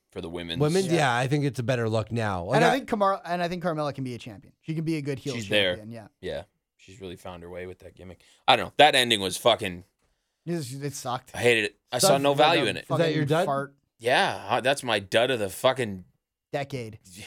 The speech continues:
Speaker 1: <laughs>
Speaker 3: Go big.
Speaker 1: Honestly, because we do dud of the year,
Speaker 3: Yeah.
Speaker 1: that's gonna be in the conversation.
Speaker 3: And then if we do dud, dud of the year for ten years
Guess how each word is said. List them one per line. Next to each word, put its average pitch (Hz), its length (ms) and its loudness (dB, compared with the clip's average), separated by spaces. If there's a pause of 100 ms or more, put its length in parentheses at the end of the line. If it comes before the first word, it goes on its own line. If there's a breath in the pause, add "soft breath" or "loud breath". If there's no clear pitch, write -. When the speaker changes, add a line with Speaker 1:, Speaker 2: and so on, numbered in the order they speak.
Speaker 1:
<laughs> - 380 -12
Speaker 3:
Go 165 120 0
big. 147 380 -6 (320)
Speaker 1:
Honestly, 127 440 4
because 117 280 0
we 165 100 2
do 175 160 2
dud 135 260 6
of 147 60 0
the 113 60 0
year, 117 320 4 (280)
Speaker 3:
Yeah. 123 140 4
Speaker 1:
that's 131 200 4
gonna 143 160 2
be 143 120 4
in 139 120 0
the 127 40 0
conversation. 113 760 0 (340)
Speaker 3:
And 139 140 -4
then 143 100 -4
if 139 80 -8
we 151 80 -4
do 147 140 -4
dud, 147 420 -6
dud 147 160 -2
of 139 60 -6
the 139 80 -4
year 143 120 -2
for 135 120 -10
ten 143 240 -4
years 123 420 -6